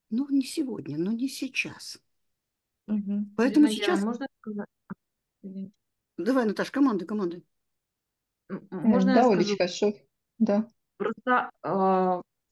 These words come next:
Speaker 3: е, нам, от, якщо як інформація, отут у мене с-, щось таке, що мене сюди давить, придавить. От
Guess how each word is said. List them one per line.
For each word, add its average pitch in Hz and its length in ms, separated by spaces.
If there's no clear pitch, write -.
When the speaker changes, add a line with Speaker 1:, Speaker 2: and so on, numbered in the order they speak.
Speaker 3:
е, 170 280
нам, 196 420
от, 180 260
якщо 190 240
як 185 200
інформація, 196 680
отут 208 380
у 180 60
мене 175 240
с-, 170 200
щось 196 300
таке, 277 340
що 220 140
мене 208 300
сюди 208 500
давить, 170 420
придавить. 165 520
От 185 100